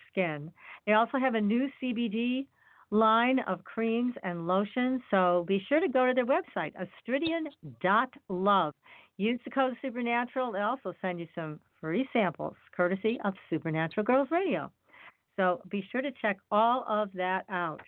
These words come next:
And again, go to our Facebook page to read these articles coming out in mainstream media. It's remarkable. I mean, <laughs> it's remarkable the way they're orchestrating all of this, and you know it's being orchestrated.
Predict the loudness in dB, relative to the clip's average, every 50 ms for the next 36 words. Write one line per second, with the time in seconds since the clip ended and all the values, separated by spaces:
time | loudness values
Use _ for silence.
0 | _ -2 0 2 4 4 4 2 0 -2 -8 -16 _ _ _ _ _ _ _ _
1 | _ -16 -10 -6 -4 -4 -4 -4 -4 -2 0 0 2 2 0 0 -4 -6 -6 -4
2 | -4 -4 -4 -2 -2 -2 -2 -2 -4 -8 -10 -6 -4 -2 -2 -2 -2 -6 -6 -6
3 | -4 -4 -2 0 2 4 4 2 2 2 0 0 2 2 2 4 4 4 2 0
4 | -2 -2 0 4 4 4 4 4 2 2 2 2 0 0 -2 -4 -2 -2 0 0
5 | 2 2 2 0 0 -4 -4 -4 -2 0 0 0 0 0 0 -2 -2 -4 -10 -20
6 | -20 -20 _ _ _ _ _ -6 -6 -4 -2 -4 -4 -4 -2 0 0 0 2 2
7 | 0 0 0 0 -4 -6 -10 -12 -12 -16 -18 _ _ -8 -6 -6 -4 -4 -4 -6
8 | -8 -10 _ _ _ _ -20 -20 _ _ 0 2 2 2 0 0 0 0 0 -2
9 | -4 -6 -8 -6 -8 -10 -12 _ -18 -18 -18 -20 -20 _ -20 -20 -14 -6 -2 0
10 | 0 2 2 2 2 0 0 0 2 2 0 2 2 0 0 0 -2 -6 -10 -10
11 | _ -6 -4 -4 -4 -4 -4 -4 -4 -4 -4 -4 -6 -6 -8 -10 -10 -8 -6 -4
12 | -4 -2 -2 -2 -2 0 0 2 2 4 4 4 2 0 -4 -8 _ -10 -8 -8
13 | -8 -6 -6 -6 -6 -8 -12 -16 _ -8 -8 -6 -6 -8 -10 -14